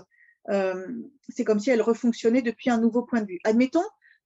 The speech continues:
ton développement émotionnel, il s'est bloqué avec un traumatisme à deux ans parce que, euh, euh, ta maman a été hospitalisée, tu as été séparée, euh, et tu as vécu une très grosse crise d'angoisse, d'accord ?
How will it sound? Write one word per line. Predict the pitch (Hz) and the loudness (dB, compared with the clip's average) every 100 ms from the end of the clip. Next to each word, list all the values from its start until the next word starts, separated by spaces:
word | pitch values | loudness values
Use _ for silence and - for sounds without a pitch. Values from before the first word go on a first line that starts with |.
| _ | _
ton | 254 | 2
développement | 285 294 285 320 | 4 2 2 2
émotionnel, | 330 254 254 262 311 | 4 2 4 2 4
il | |
s'est | 269 247 | 2 0
bloqué | 202 240 277 294 | 0 2 2 2
avec | 294 240 | 2 2
un | 220 | -2
traumatisme | 208 226 220 214 277 330 - 202 - | 0 0 0 0 -2 -2 -2 -6 -4
à | 214 202 196 190 185 _ _ - | 0 2 2 0 -4 _ _ -4
deux | 233 247 | 0 2
ans | 202 175 | 0 -2
parce | 208 202 - | -8 -8 -6
que, | 247 | 0
euh, | 269 277 277 214 190 - _ _ 208 | 0 2 4 4 2 -2 _ _ 0
euh, | 202 190 190 180 | 2 4 2 0
ta | 202 | -2
maman | 220 202 240 | 0 2 0
a | |
été | 240 226 | 0 -2
hospitalisée, | 214 - 208 214 190 185 233 262 | -4 -8 -2 -2 -2 -2 0 0
tu | - | 0
as | 190 | -2
été | 190 | -2
séparée, | 226 214 208 190 202 240 254 | -2 -2 -2 -2 2 4 4
euh, | 190 185 _ _ | 2 0 _ _
et | 208 | -2
tu | 214 | -2
as | |
vécu | 202 202 | -2 0
une | 240 | 0
très | - 262 | 0 -2
grosse | 220 233 | 0 -2
crise | - 220 | -6 -4
d'angoisse, | 202 196 165 - _ | -2 0 -2 -4 _
d'accord ? | _ 202 202 254 294 | _ -6 -2 -2 -2